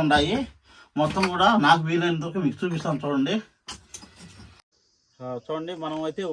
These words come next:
పల్లెలు అయితే ఎలా ఉంటాయో అన్నీ కూడా, పల్లెలు ఎలా ఉంటాయి, అన్నీ ఒక నాలుగైదు ఇండ్లు, పది, ఇరవై బల్క్గా ఉంటాయి కదా, అదేవిధంగా వీళ్ళందరూ కూడా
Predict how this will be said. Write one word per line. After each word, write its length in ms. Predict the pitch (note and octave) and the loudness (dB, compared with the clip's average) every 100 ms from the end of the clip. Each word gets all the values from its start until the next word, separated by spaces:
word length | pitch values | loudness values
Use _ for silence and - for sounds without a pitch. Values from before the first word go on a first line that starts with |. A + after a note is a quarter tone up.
| B2+ | -4
పల్లెలు 260 | D3 E3 F#3 | -4 -2 -2
అయితే 120 | D#3 C#3+ | -2 -2
ఎలా 120 | D3 D#3 | -2 -4
ఉంటాయో 340 | C#3 C#3 D3 A3+ A3 _ _ _ | -6 -6 -6 -8 -12 _ _ _
అన్నీ 160 | C3+ E3 E3 | -8 -6 -4
కూడా, 140 | E3+ E3+ - A#2+ | -4 -6 -10 -8
పల్లెలు 220 | D3 F3 D3+ | -4 -2 0
ఎలా 100 | D#3 | -2
ఉంటాయి, 340 | C#3+ C#3+ C3+ C3+ D3 - B2+ | -4 -6 -6 -6 -10 -10 -8
అన్నీ 160 | C#3+ D#3 | -4 -4
ఒక 80 | C3+ C3+ | -4 -4
నాలుగైదు 320 | C#3 C3+ C3 | -4 -4 -6
ఇండ్లు, 160 | C3+ C3+ C3 | -8 -8 -8
పది, 200 | C3 C3+ C3 | -8 -8 -6
ఇరవై 180 | C3+ C3+ | -8 -4
బల్క్గా 300 | B2 C#3 C3+ D3+ | -4 -4 -4 -6
ఉంటాయి 200 | A#2+ A2+ | -6 -6
కదా, 120 | B2 A#2+ G2+ _ _ _ B2+ | -6 -6 -8 _ _ _ -2
అదేవిధంగా 380 | E3 G3 F3 F3 | -2 -2 -4 -4
వీళ్ళందరూ 420 | D3+ C#3+ D#3 G3 F#3 | -4 -4 -2 -2 -2
కూడా 140 | F3+ | -2